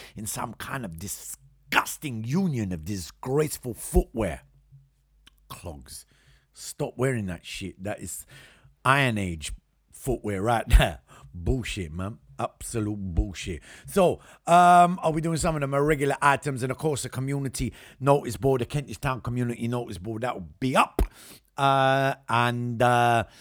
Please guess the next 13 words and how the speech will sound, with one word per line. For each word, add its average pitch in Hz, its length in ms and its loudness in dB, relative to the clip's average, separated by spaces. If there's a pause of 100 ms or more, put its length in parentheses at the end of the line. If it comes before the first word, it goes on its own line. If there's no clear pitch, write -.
(500)
also, 147 380 2
Malcolm, 143 600 2
my 123 160 2
driver, 127 600 4
is 110 180 -6
in 117 100 -4
the 117 100 -2
building 190 440 4
still. 143 460 0
I 117 100 -2
know 107 280 -4
he's 98 180 -8
here. 180 500 4